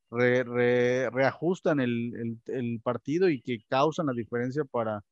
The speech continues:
para hacer, este, los goles, ¿no? Entonces, pues creo que se cerró muy, muy bien esta jornada dos.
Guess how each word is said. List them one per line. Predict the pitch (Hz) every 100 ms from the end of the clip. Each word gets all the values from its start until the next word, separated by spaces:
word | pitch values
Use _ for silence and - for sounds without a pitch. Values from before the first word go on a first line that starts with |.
| _ _ -
para | 113
hacer, | 110 - 123
este, | 127 - 120 110 110
los | 113 110
goles, | 117 117 117
¿no? | 156
Entonces, | 180 165 165 175 160 _ _ _
pues | 127 120
creo | 160 165
que | 170
se | 156 127
cerró | 151 139 175
muy, | 190 190 190
muy | 170 175
bien | 165 165 170
esta | 156 160 135 117
jornada | - 117 120 127 135 123
dos. | 110 135 214 - -